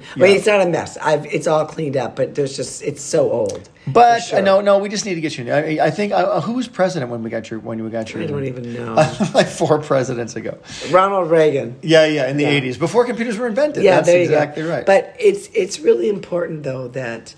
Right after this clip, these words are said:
Speaker 2: what I love is the fact that we get to work together, so we get to experience, uh, you know, the, the daily everything
Speaker 1: All of it
Speaker 2: together.
Speaker 1: together. Well, we had a,
Speaker 2: And
Speaker 1: we had a Zoom call today with a marketer, which, uh, was really cool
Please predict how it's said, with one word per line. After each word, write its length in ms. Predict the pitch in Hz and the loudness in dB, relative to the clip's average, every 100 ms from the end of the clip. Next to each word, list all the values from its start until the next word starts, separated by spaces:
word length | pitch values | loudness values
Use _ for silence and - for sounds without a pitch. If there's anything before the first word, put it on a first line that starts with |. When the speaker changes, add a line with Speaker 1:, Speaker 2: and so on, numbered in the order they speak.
| - _ - | -20 _ -6
Speaker 2:
what 120 | 151 | 2
I 120 | 160 | 4
love 280 | 151 160 156 | 4 2 -2
is 120 | 156 143 | -6 -10
the 60 | |
fact 260 | - 131 - | -8 -8 -6
that 100 | 131 | -6
we 100 | 135 | -6
get 220 | 135 120 | -4 -6
to 100 | - | -6
work 260 | 123 135 - | -10 -10 -12
together, 480 | 117 113 113 107 98 | -12 -8 -8 -8 -10
so 160 | - | -12
we 160 | 123 123 | -10 -8
get 180 | 139 - | -8 -6
to 140 | 135 | -8
experience, 920 | - - - 135 135 123 107 - - - - - - - | -8 -12 -6 -4 -4 -4 -8 -10 -18 -20 -20 -20 -20 -8
uh, 380 | 127 120 117 123 - - | -4 -2 -4 -8 -14 -12
you 120 | 160 | -8
know, 280 | 127 107 120 - _ _ | -6 -6 -8 -14 _ _
the, 140 | 135 135 | 0 2
the 200 | 123 139 | 2 2
daily 720 | 135 139 143 139 131 127 - | 6 6 6 2 -2 -4 -6
everything 360 | 147 151 151 143 | 0 2 2 4
Speaker 1:
All 120 | 127 123 | 4 4
of 80 | |
it 40 | 117 | 2
Speaker 2:
together. 380 | 135 117 120 139 | 0 0 0 -4
Speaker 1:
together. 160 | - - - - | -8 -16 -18 -6
Well, 120 | 151 | 2
we 80 | 156 | 4
had 100 | 180 | 6
a, 40 | 165 | 6
Speaker 2:
And 80 | |
Speaker 1:
we 80 | 170 | 6
had 100 | 196 | 6
a 60 | 165 | 4
Zoom 280 | 131 220 285 | 0 -2 -2
call 260 | 202 127 | -2 -2
today 540 | 120 123 120 117 117 117 | -2 -4 -2 -2 -2 -4
with 200 | 120 117 | -4 -6
a 20 | |
marketer, 640 | 117 131 107 - - - - - - - _ | -4 -2 -2 -6 -8 -14 -16 -20 -20 -20 _
which, 420 | 131 127 123 - | -2 -2 -2 -4
uh, 560 | 135 127 117 113 113 104 - | 2 4 4 4 2 0 -4
was 240 | 135 120 | -4 -2
really 320 | 123 294 208 | -2 2 0
cool 480 | - 107 98 95 127 | 0 -6 -8 -8 -12